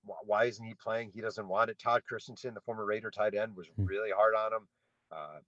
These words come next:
Speaker 1: there was a lot of, "Have Marcus runs through a wall. Why won't Bo run through a wall?" And, uh, meanwhile, his, his hip is dying. So they were wrong.
Speaker 2: Yeah, just incredible. And, and I'll tell you, I think,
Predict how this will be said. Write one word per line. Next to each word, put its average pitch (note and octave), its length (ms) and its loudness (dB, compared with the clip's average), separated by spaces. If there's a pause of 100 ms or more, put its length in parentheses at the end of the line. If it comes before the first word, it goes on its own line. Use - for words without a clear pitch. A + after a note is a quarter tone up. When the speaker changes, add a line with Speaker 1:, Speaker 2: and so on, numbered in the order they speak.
(160)
Speaker 1:
there A2 80 0
was G#2 80 0
a A#2 60 8
lot B2 320 10
of, G#2+ 80 -4 (100)
"Have A#2 100 0
Marcus C3+ 460 2
runs C#3 220 -4
through B2 180 -8
a A#2+ 60 -4
wall. D3 280 2
Why A2+ 140 -2
won't B2+ 180 -8
Bo C#3 120 0
run B2 240 -8
through G2+ 140 -20
a F#2+ 40 -20
wall?" F#2+ 260 -16 (520)
And, A2 280 -6
uh, G2+ 220 -2
meanwhile, G#2 580 -2
his, G2+ 280 -16
his F#2+ 160 -16
hip G2+ 180 -10
is F2 80 -16
dying. F#2+ 380 0 (420)
So E2 360 -4
they F2+ 100 -2
were D#2+ 160 -8
wrong. C#2+ 160 -12 (600)
Speaker 2:
Yeah, G2+ 340 6
just C3 280 4
incredible. B2 680 4
And, C3 340 6
and C#3+ 180 6
I'll D3 80 6
tell F#3 220 4
you, E3 80 8
I C3 140 6
think, F3+ 260 4